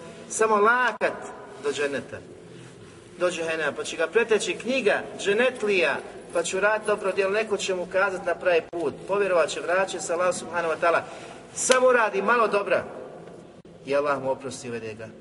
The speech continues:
uvede ga u dženet. Znači, to se dešava na dunjalku. I vidimo mi, znači, iako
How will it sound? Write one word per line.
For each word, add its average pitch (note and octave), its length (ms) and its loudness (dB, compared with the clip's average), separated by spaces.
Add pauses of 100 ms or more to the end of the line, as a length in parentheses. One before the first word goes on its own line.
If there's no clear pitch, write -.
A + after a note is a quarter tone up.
(160)
uvede G#2+ 280 -8
ga G2+ 100 -12
u G2 80 -12
dženet. F#2 380 -16 (960)
Znači, B2 280 -10
to F3 300 -6 (440)
se D3 120 -8
dešava F3+ 400 -2
na D#3 60 -2
dunjalku. C#3+ 580 -4 (320)
I D3+ 100 -8
vidimo E3+ 400 -2
mi, E3 340 -4
znači, A#2 300 -8
iako D#3 280 -4